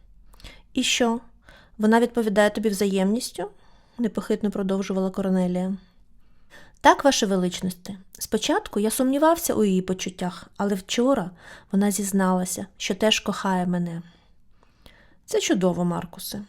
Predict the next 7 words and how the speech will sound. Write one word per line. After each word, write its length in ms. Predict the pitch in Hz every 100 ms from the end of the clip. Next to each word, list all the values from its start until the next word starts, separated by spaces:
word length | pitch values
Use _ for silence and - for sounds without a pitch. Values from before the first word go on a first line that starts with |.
| _ _ _ - -
Розкажи, 640 | - 330 - 359 233 185 185 - _ - - -
як 300 | 233 311 330
давно 260 | 370 339
ви 120 | 339 330
кохаєте 500 | 311 320 311 302 294
один 220 | 285 277
одного?» 420 | 285 269 262